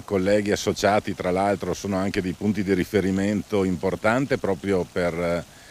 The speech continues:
il finger food. Eh, cito Riccardo Antoniolo, Cristian Ziliotto, sono stati anche a Milano in diverse manifestazioni importanti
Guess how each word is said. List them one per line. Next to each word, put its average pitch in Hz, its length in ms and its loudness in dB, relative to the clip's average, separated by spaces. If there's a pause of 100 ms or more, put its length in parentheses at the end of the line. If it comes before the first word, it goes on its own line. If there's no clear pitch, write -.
(240)
il 90 100 -6
finger 95 340 0
food. 120 380 0
Eh, 101 480 4
cito 92 760 0
Riccardo 90 440 0
Antoniolo, 95 760 2 (380)
Cristian 101 380 0
Ziliotto, 92 920 0
sono 95 240 -4
stati 98 320 0
anche 92 240 0
a 95 60 2
Milano 95 560 2
in 87 440 -2
diverse 90 380 -2
manifestazioni 98 680 -2
importanti 127 760 0